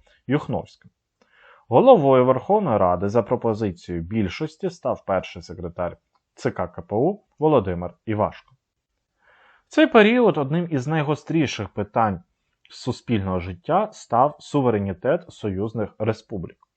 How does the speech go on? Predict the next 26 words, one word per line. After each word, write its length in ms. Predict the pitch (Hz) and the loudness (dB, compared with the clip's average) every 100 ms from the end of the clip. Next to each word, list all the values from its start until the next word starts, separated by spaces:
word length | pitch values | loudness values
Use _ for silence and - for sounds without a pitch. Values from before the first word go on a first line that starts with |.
| _ _ _ _ | _ _ _ _
котрий 340 | 233 277 202 | 0 2 0
проголошувався 920 | 175 139 120 117 175 - 127 110 - | 0 0 2 4 2 0 -2 -2 -2
їхніми 440 | 101 117 - 120 110 | -4 -4 -6 -8 -6
конституціями, 1040 | 110 110 - 98 123 190 - 101 87 85 - | -6 -10 -10 -10 -6 -6 -6 -10 -8 -10 -4
але 220 | 107 113 | 0 0
фактично 720 | - 95 - 170 - 110 82 _ | -2 -6 -4 -6 -4 -10 -14 _
ігнорувався 720 | 117 104 98 92 87 131 - 98 | -10 -6 -4 -4 -2 -2 -4 -14
союзним 520 | - 87 90 95 85 | -10 -8 -8 -10 -12
центром. 380 | - 80 - _ _ _ _ _ _ _ _ _ _ - | -14 -18 -18 _ _ _ _ _ _ _ _ _ _ -6
У 80 | 104 | -4
листопаді 580 | 101 - - 131 123 | -4 -4 2 2 2
тисяча 420 | 87 104 104 87 90 | -2 -6 -8 -10 -6
дев'ятсот 380 | 92 90 101 | -4 -4 -6
вісімдесят 580 | 90 85 92 90 95 90 | -6 -10 -12 -10 -8 -6
восьмого 380 | 101 98 90 85 | -6 -6 -8 -4
року 320 | 104 151 98 - _ - - - 120 | -4 -4 -10 -18 _ -20 -20 -10 -6
декларацію 720 | 120 143 175 233 - 160 143 | 4 6 6 2 -4 -6 -4
про 340 | - 135 123 | -2 2 2
державний 460 | 107 107 113 104 101 | 2 0 0 0 -4
суверенітет 720 | - 95 98 101 - 190 - | -8 -6 -4 -6 -4 -4 -2
першої 480 | 131 131 101 - 92 | 2 2 2 -4 -8
серед 360 | - 98 90 95 | -4 -4 -2 -4
радянських 540 | 98 101 90 - 82 | -2 -2 -4 -8 -12
республік 580 | 92 - 156 190 135 - | -12 -6 -4 -2 -4 -6
прийняла 460 | 101 92 90 120 | -6 -6 -4 -4
Естонія. 540 | 135 - 160 110 80 | -4 -6 -2 -2 -4